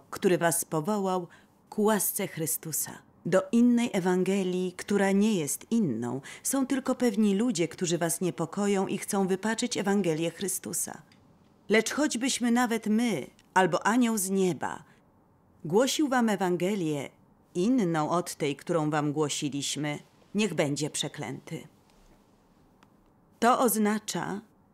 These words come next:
w wieku łaski zbawienie można osiągnąć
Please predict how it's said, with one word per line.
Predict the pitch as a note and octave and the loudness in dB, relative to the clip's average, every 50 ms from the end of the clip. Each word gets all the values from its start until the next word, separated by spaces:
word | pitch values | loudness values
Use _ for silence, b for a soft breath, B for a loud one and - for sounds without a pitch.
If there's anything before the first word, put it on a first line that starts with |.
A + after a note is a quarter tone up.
| _ _ | _ _
w | - D#3 D3 C#3+ | -8 -6 -4 -2
wieku | D#3+ A#3 C#4+ C#4 - D4+ C#4+ | 0 -2 -2 0 0 2 4
łaski | A#3+ F#3 D#3+ D#3+ - - - - - F3+ F3+ G3+ A#3+ - _ - | 4 4 4 2 0 -2 -4 -4 -6 -6 -4 -4 -4 -6 _ -6
zbawienie | D3+ C3+ D#3 D3 F#3 F3 E3 F#3 B3 C#4+ D4 D4+ C#4+ | -4 -4 2 4 4 4 6 4 4 4 4 4 4
można | C4+ C4+ A#3+ F#3+ G#3+ G#3 - | 4 4 2 2 0 0 0
osiągnąć | - F#3 F3 - B3 B3+ C4 B3+ A#3 B3 A#3+ A3+ A#3 A#3 - | 0 -2 -2 0 0 2 2 2 2 2 2 2 2 0 -2